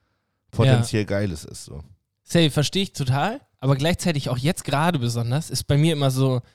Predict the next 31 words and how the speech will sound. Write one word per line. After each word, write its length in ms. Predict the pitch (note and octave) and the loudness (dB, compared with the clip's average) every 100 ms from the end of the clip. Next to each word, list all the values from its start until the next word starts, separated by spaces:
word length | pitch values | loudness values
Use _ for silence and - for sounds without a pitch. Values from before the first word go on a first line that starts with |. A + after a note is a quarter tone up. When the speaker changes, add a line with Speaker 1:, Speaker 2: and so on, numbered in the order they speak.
| _ _ _ | _ _ _
Speaker 2:
Ja, 120 | C3 | 2
aber 80 | C#3+ | 4
was 160 | C#3+ | 2
machst, 360 | C3+ G3 - - | 0 -2 -4 -6
was, 200 | - C3+ C3 C3+ | -4 -4 -2 -6
was 200 | B2 C3 | -6 -6
kann 120 | - G3+ | -2 2
man 100 | F3 | 2
denn 140 | B2 | 2
machen? 340 | D#3+ - F#2 - - - | 2 0 -8 -14 -20 -16
So. 300 | A#2 A#2+ A2+ - - - _ | -4 -2 -2 -10 -20 -20 _
Und 240 | - C#3+ C3 - - _ _ _ | -2 0 -2 -6 -20 _ _ _
ich 120 | - | -2
hab 80 | D#3+ | 2
halt 160 | E3+ D#3+ | 2 4
dann 160 | D#3+ | 2
keinen 260 | C#3 C#3+ C3+ | 2 0 2
Bock 180 | D3+ - | 2 2
auf 160 | B2+ | -4
Sport 360 | - - D#3 F#3 | -6 0 2 2
machen, 200 | F#3 F3 | 0 2
was 160 | C3+ | 2
wahrscheinlich, 460 | C3 A#2 B2+ E3+ - - | 2 0 0 -2 -4 -10
wenn, 300 | C3 C3+ B2+ | -6 -4 0
danach 260 | B2+ D#3+ | 2 2
würde 120 | D3+ | 2
ich 60 | C3 | 0
mich 120 | C3 | 0
geiler 240 | - C#3+ E3+ | 0 0 0
fühlen, 240 | F3+ F3+ | 0 0
so. 140 | F3 | -2